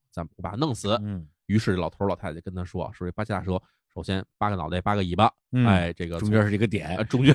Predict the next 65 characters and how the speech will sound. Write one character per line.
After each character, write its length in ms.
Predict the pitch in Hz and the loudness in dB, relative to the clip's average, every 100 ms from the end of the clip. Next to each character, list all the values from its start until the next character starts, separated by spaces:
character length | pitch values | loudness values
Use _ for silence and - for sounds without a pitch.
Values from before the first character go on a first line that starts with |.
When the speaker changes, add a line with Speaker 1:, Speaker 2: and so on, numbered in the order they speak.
| - 175 | 8 6
Speaker 1:
是 240 | 175 170 | 8 10
一 20 | |
个， 140 | 196 175 143 139 | 10 8 6 4
<laughs> 240 | 151 - - | 2 -4 -8
是 200 | - 139 | 2 6
一 20 | |
个 100 | 156 | 6
什 120 | - | 6
么 80 | 131 | 8
玩 100 | 156 | 10
意 40 | |
儿 120 | 135 110 | 10 8
啊？ 160 | 123 143 170 185 165 101 | 6 4 -2 -4 -6 4
然 100 | 120 | 8
后 80 | 143 | 10
呢， 140 | 131 | 8
从 260 | - 127 135 | 6 2 6
山 160 | 147 | 8
上 60 | 139 | 8
下 160 | 127 101 | 6 4
来 100 | 101 | 4
的 100 | 98 | 4
时 40 | |
候， 120 | 107 | 4
Speaker 2:
嗯。 0 | |
Speaker 1:
这 80 | 104 | 4
电 180 | 127 104 | 4 4
闪 100 | 92 | 4
雷 160 | 98 117 | 6 8
鸣， 120 | 107 | 8
Speaker 2:
嗯。 180 | 117 113 | 8 6
Speaker 1:
是 280 | 98 107 95 | 4 4 6
雷 160 | 104 | 6
声 140 | 120 131 | 6 6
隆 180 | 123 | 6
隆 140 | 117 117 | 6 2
的。 80 | 110 _ _ - | -6 _ _ 4
然 100 | 113 | 6
后 100 | 135 | 8
呢， 160 | 117 107 - _ | 6 4 -2 _
这 100 | 101 | -4
八 160 | 92 107 | 0 0
岐 80 | 104 | 0
大 100 | 92 | 0
蛇 160 | 92 | 0
这 120 | 95 | 0
两 180 | 90 85 | -2 -2
只 100 | 98 | 0
眼 160 | 104 82 | 0 0
睛 240 | 87 90 - _ | -6 -10 -14 _
像 200 | - 95 | -4 -2
火 180 | - 104 | 4 8
焰 160 | 123 | 8
一 60 | 117 | 8
样， 180 | 131 - 107 | 6 4 0
Speaker 2:
嗯。 200 | 107 82 | 0 0
Speaker 1:
然 100 | 95 | -2
后 60 | - | 2
会 140 | 98 - | 2 2
喷 240 | - 147 | 0 2
毒 80 | 127 | 4
物。 320 | 139 160 117 - _ _ | 6 6 6 2 _ _
但 120 | 127 | 4
是 200 | 120 143 | 6 8
呢， 120 | 120 | 6